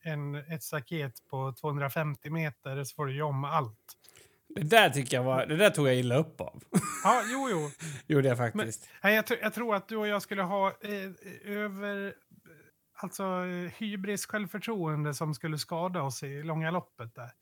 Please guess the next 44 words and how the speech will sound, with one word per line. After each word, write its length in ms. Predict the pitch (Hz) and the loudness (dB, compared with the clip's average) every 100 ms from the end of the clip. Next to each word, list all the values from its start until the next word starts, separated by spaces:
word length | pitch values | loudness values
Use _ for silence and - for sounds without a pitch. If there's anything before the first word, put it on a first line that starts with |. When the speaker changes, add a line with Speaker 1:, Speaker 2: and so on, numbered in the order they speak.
| _ _ _ _ | _ _ _ _
Speaker 1:
Jag 100 | 160 | -4
tror 160 | 185 175 | 0 2
inte 320 | 180 - 156 | 0 0 -2
att 120 | 131 | 0
någon 220 | 160 147 | -2 0
av 140 | 135 131 | -2 -4
oss 80 | |
skulle 180 | 127 151 | -6 -4
ha 160 | 131 151 | -2 -2
en 220 | 151 139 | -2 -2
chans 300 | 160 143 127 | 0 0 0
att 60 | 135 | -4
vinna, 300 | 143 156 127 | -4 -2 -2
för 80 | |
vi 80 | 139 | -4
skulle 240 | 139 147 147 | -6 -2 0
aldrig 260 | 151 156 | 0 -2
kunna 160 | 135 131 | -4 -4
vara 100 | 131 | -6
tysta 420 | - 135 - 151 | -6 -10 -8 -6
om 160 | 123 147 | -4 -2
någonting. 500 | 143 123 117 143 107 - _ _ _ _ - - _ _ _ _ _ | -2 -2 -2 -6 -8 -16 _ _ _ _ -20 -20 _ _ _ _ _
Speaker 2:
Nej, 600 | - 139 143 156 170 165 - | 2 6 8 8 6 4 -2
alltså, 300 | - 139 - 147 107 - - | 0 0 4 4 4 -2 -18
men 280 | - 151 143 | -2 2 4
jag 60 | 143 | 6
Speaker 1:
Och 60 | |
vi 40 | 165 | 6
Speaker 2:
tror 80 | |
att 160 | 135 - | 6 8
Speaker 1:
är 60 | 196 | 8
Speaker 2:
folket 280 | 196 151 | 8 4
skulle 140 | 196 185 | 4 4
Speaker 1:
alldeles 200 | 131 131 | 6 6
Speaker 2:
gilla 160 | 147 | 6
oss. 320 | 104 - - - _ _ _ _ _ - | 4 2 -6 -8 _ _ _ _ _ -8
Speaker 1:
Ja, 60 | |
men 140 | 185 185 | -4 -4
vi 140 | 208 | -4
är 60 | 185 | -4
alldeles 420 | 202 208 196 - | -4 -2 -6 -6
för... 240 | 202 190 | -8 -8
Vi 240 | 185 202 190 | -8 -8 -8
skulle 340 | - 208 196 | -8 -8 -8